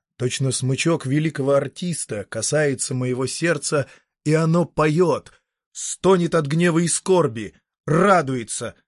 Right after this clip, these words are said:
если этого хочет писатель. Нет, о счастье быть писателем я не думал.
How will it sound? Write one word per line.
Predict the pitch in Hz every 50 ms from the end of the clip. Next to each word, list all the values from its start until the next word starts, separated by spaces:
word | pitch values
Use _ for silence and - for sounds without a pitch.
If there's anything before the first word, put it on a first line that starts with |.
| _ _ _ _ _ _
если | - 127 131 - 147 151
этого | 147 135 - 135 135
хочет | 131 - 143 131 123 - 107 -
писатель. | - 117 110 - - 120 110 95 - - 85 78 - _ _ _ _ _ _ _ _ _ _ _ _ _ _ _ _ _ _ _ _ _ _ _ _ _ -
Нет, | - 95 147 156 156 151 143 -
о | 120 117
счастье | - - - - 165 170 160 - - 147 147 143
быть | 127 120 151 147 -
писателем | - 143 120 - - 143 147 127 - 131 127 135 123
я | 120 107 117 123
не | 123 120 117
думал. | 107 107 113 113 110 110 104 92 82 -